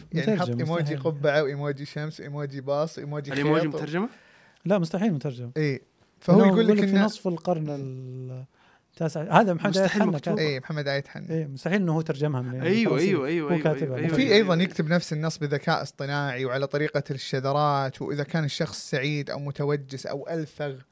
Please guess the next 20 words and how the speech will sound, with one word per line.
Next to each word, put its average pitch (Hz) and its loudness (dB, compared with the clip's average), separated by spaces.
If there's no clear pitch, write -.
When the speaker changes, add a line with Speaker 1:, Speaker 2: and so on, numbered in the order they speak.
Speaker 1:
كيف 156 -4
راح 143 -6
ينطق 151 -12
أو 143 -4
يكتب 135 -6
هذا 127 -6
النص. - -18
فصراحة 170 2
كل 185 0
ما، 156 -8
يعني 156 -6
كل 220 -4
مرة 196 2
أقرأ 147 -2
النص 147 -4
نفسه 180 -2
تتشكل 165 -8
لي 156 -8
صورة 147 -4
جديدة 131 -12